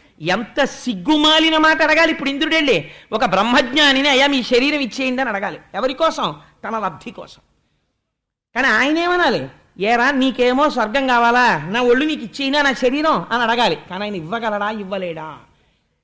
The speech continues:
ఇస్తే బుద్ధి రావాలి కదండి. అందుకని మళ్ళీ బయలుదేరాడు. ఇప్పుడు ఒక అనుమానం ఉంది మళ్ళీ. ఏమిటా అనుమానం? ఈ వచ్చినవాడెవరు? వృత్రాసురుడు. ఇప్పుడు చంపే ముందు ఒకసారి ఆలోచన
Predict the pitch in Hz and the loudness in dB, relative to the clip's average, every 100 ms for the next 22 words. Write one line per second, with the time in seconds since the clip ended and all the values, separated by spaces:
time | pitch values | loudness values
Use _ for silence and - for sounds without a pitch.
0 | _ _ 151 156 - - 226 175 143 147 | _ _ -14 -14 -14 -4 -4 -2 -6 -8
1 | - 202 160 147 160 123 95 _ _ _ | -8 -6 -4 -2 -4 -6 -12 _ _ _
2 | _ 175 233 277 180 117 _ _ _ _ | _ -8 -6 -6 -8 -12 _ _ _ _
3 | - 190 196 - 165 180 208 214 214 _ | -12 -8 -6 -6 -4 -2 -2 -2 -6 _
4 | _ _ _ 160 175 180 185 185 170 165 | _ _ _ -8 -8 -6 -6 -4 -4 -4
5 | 151 131 113 _ _ _ _ - 240 - | -10 -12 -16 _ _ _ _ -16 -14 -10
6 | 294 277 262 - 208 262 302 320 302 269 | -6 -6 -6 -6 -6 -4 -2 -2 -2 -4
7 | 262 233 240 247 - _ _ - 220 262 | -4 -6 -6 -8 -10 _ _ -8 -8 -4
8 | 277 254 285 285 233 139 - _ _ - | -4 -4 -2 -2 -4 -8 -16 _ _ -10
9 | 240 202 - - 294 302 302 277 247 233 | -6 -6 -8 -8 -2 0 2 4 2 0
10 | 220 269 294 277 233 233 - 254 254 277 | -2 -2 -2 -2 -4 -4 -4 -2 -2 -4
11 | 277 - 220 247 - 311 302 294 277 247 | -8 -6 -6 -6 -4 -4 -4 -2 -2 0
12 | 247 262 233 269 262 | -2 0 2 0 0